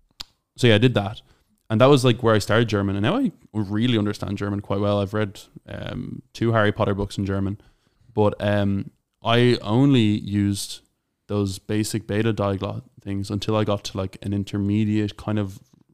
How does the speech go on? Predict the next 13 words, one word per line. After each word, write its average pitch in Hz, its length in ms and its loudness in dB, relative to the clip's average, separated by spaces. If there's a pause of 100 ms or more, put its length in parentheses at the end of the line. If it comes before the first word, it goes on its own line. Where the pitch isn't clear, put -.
reading, 104 360 -2
learning 104 320 2
thing. 98 280 -6 (840)
And 101 220 2
that's 113 260 0
when 117 80 2
I 110 60 2
started 104 220 -2
moving 101 200 -2
on 98 100 -4
to - 80 -10
intermediate 101 400 -4
books - 380 -12